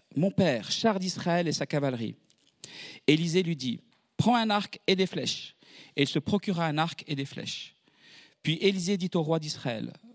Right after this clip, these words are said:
Bande l'arc avec ta main. » Et quand il l'eut bandé de sa main, Élisa posa ses mains sur les mains du roi et dit, « Ouvre la fenêtre vers l'est. »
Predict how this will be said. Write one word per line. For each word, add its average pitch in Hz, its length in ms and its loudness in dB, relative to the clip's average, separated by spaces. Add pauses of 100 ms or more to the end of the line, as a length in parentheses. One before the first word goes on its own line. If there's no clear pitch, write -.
Bande 190 400 4
l'arc 226 320 2
avec 165 260 -2
ta 143 140 -2
main. » 131 200 -4 (800)
Et 143 80 4
quand - 260 -2
il 190 120 2
l'eut 160 100 2
bandé 175 380 0
de 151 120 -4
sa 131 200 -4
main, 127 360 -2
Élisa 151 340 0
posa 202 400 2
ses 143 180 -2
mains 143 220 0
sur - 220 -8
les 123 140 0
mains 151 420 0 (300)
du 123 200 0
roi 127 300 2
et 120 120 -2
dit, « 117 280 -6 (640)
Ouvre 175 260 0
la 170 80 2
fenêtre 190 420 0
vers 147 180 2
l'est. » - 420 0